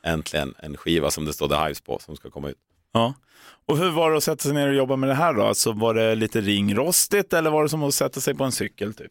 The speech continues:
Speaker 1: Eh, lättare än förra gången. Förra gången producerade vi ju skivan själva.
Speaker 2: Mm.
Speaker 1: Och det var ju,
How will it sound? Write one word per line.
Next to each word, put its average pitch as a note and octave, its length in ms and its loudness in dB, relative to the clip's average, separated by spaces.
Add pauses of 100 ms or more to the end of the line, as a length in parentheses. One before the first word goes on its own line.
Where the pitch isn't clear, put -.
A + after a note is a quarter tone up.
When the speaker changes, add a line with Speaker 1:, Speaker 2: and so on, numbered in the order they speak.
(340)
Speaker 1:
Eh, A#2+ 440 0 (760)
lättare D#3 460 0
än A2+ 100 0
förra D3 220 4
gången. F#2+ 220 0
Förra E3 200 4
gången C#3 240 2
producerade A#2 540 2
vi G#2+ 60 2
ju G#2+ 80 2
skivan G#2 280 0
själva. A#2+ 520 0 (260)
Speaker 2:
Mm. A#2+ 180 -14 (320)
Speaker 1:
Och A#2 120 2
det A#2+ 120 2
var A2+ 180 2
ju, A2 300 -2